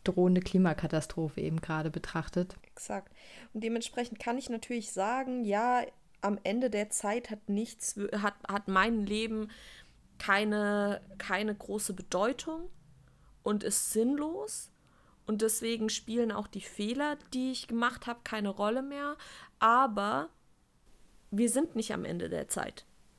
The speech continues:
Speaker 2: Wir sind an diesem Punkt noch nicht anala-, äh, angelangt und dementsprechend spielt es doch scho-, doch schon eine Rolle, ob du jemanden schlecht oder gut behandelst.
Speaker 1: Ja, natürlich. Also darum soll's ja, also darum geht's ja auch im, im, im optimistischen Nihilismus nicht, ob du dich gut
Speaker 2: Exakt.
Speaker 1: oder sch-,
Speaker 2: Ja, ja, ja.
Speaker 1: ob, ob du dich
Speaker 2: Das ist
Speaker 1: gegenüber
Speaker 2: wichtig.
Speaker 1: Menschen gut oder schlecht behandelst.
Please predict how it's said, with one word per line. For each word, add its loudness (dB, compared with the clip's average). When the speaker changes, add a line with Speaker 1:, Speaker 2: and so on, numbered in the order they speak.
Speaker 2:
Wir 2
sind 2
an 0
diesem -2
Punkt -2
noch -2
nicht -4
anala-, 2
äh, 4
angelangt 0
und -4
dementsprechend -2
spielt -4
es -4
doch -2
scho-, -4
doch 2
schon 4
eine 4
Rolle, 6
ob -6
du -2
jemanden -2
schlecht -4
oder 0
gut -2
behandelst. 2
Speaker 1:
Ja, 12
natürlich. 10
Also 8
darum 10
soll's 8
ja, 6
also 4
darum 8
geht's 4
ja 6
auch 4
im, 4
im, 2
im 0
optimistischen 2
Nihilismus 4
nicht, 4
ob 4
du 4
dich 6
gut 4
Speaker 2:
Exakt. 6
Speaker 1:
oder 6
sch-, 2
Speaker 2:
Ja, 4
ja, 4
ja. 2
Speaker 1:
ob, 0
ob 2
du 4
dich 6
Speaker 2:
Das -4
ist 6
Speaker 1:
gegenüber 4
Speaker 2:
wichtig. 6
Speaker 1:
Menschen 4
gut -2
oder 4
schlecht 2
behandelst. 6